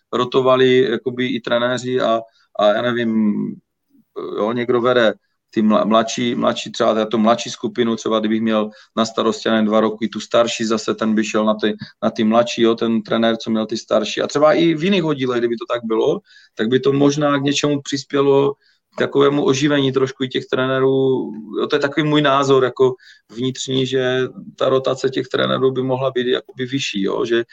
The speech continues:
že oni ustrnou ti trenéři na ně-, jedné pozici a, a po-, a potom, potom, eh, jako už si myslí, že snědli veškerou vědomost, jo, a, a je, a bylo by třeba dobré, kdyby, já nevím, on byl u,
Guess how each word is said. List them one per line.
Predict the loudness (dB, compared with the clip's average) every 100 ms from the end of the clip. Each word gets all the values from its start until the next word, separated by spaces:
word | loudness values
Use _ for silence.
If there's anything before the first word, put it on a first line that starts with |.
| -20 -4
že | 0 0
oni | 2 2
ustrnou | 2 0 0 2 2
ti | 0
trenéři | -2 0 0 0
na | 0 0
ně-, | 0 2
jedné | 2 2 0
pozici | -2 -2 -6 0 2 0 _ _ _ 0
a, | 4 6 6
a | 4 2 0
po-, | 0 0
a | 0
potom, | -2 -2 0 0 -2 -2
potom, | -6 -4 -2 -2
eh, | -2 -4 -4 -2 -2 -4 -6 -10 _
jako | -8 -4
už | -2 -2
si | -4
myslí, | -4 -4 -4
že | 0 0 2 -2 -4 -6 -10
snědli | -8 -6 -2 -2 -4 _ _ _ _ -14 -2
veškerou | -2 4 4 6
vědomost, | 4 4 2 0 -2 -4
jo, | -2 0
a, | 2 2 0 -4 -8 _ _ _
a | -2
je, | -2 -4 -4
a | 0 0
bylo | 2 2
by | 0
třeba | -4 -2 0
dobré, | 2 0
kdyby, | 0 0 0
já | 2
nevím, | 2 0 -2
on | -4 -2
byl | 2 2
u, | 0 -4